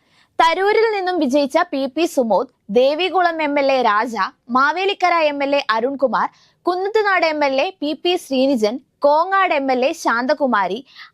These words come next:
ആറ്റിങ്ങൽ ഒ എസ് അംബിക എന്നിവരാണ് മറ്റ് സി പി എം എം എൽ എമാർ. ഇപ്പോഴുള്ള പിണറായി മന്ത്രിസഭയിൽ മൂന്ന് പേർ സ്ത്രീകളാണ്. അതിനാൽ സ്ത്രീകളെ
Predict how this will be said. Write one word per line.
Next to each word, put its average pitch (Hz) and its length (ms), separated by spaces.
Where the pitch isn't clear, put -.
ആറ്റിങ്ങൽ 392 440
ഒ - 20
എസ് - 160
അംബിക 285 320
എന്നിവരാണ് 254 500
മറ്റ് 320 340
സി 269 100
പി 240 140
എം 320 140
എം 196 160
എൽ 185 140
എമാർ. 185 180
ഇപ്പോഴുള്ള 440 480
പിണറായി 320 480
മന്ത്രിസഭയിൽ 285 600
മൂന്ന് 349 340
പേർ 247 120
സ്ത്രീകളാണ്. 233 680
അതിനാൽ 247 300
സ്ത്രീകളെ 381 480